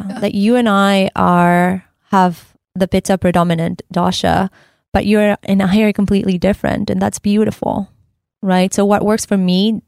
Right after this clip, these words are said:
Speaker 2: will not necessarily work for you.
Speaker 1: Mm-hmm.
Speaker 2: That's why it depends.
Speaker 1: Yeah.
Speaker 2: Yeah. Um,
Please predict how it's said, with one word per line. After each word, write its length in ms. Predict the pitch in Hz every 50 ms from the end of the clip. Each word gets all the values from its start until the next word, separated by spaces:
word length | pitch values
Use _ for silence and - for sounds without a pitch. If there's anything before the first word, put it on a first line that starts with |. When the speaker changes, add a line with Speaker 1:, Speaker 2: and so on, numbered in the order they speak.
| _ -
Speaker 2:
will 200 | - 190 202 202
not 240 | 196 185 180 - 202
necessarily 580 | 196 - - 202 - 185 180 180 175 170 175
work 260 | 170 170 180 175 175 -
for 140 | - -
you. 160 | - - - - - - 175 _
Speaker 1:
Mm-hmm. 280 | - 208 190 196 202 190 175 - - _ _ _ _ _ _ _ _ _ _ _ -
Speaker 2:
That's 160 | - 202 -
why 140 | 208 196 196 180
it 140 | 175 170
depends. 680 | 165 - - 180 175 - - - 196 - - - - _ _ _ -
Speaker 1:
Yeah. 220 | - - - 190 - _ _
Speaker 2:
Yeah. 240 | - 180 175 185 208 202 _ _ _ _ _ _ _ _ _ _ _ _ _ _ -
Um, 840 | - 214 202 196 190 185 175 170 175 170 175 180 - - 220 -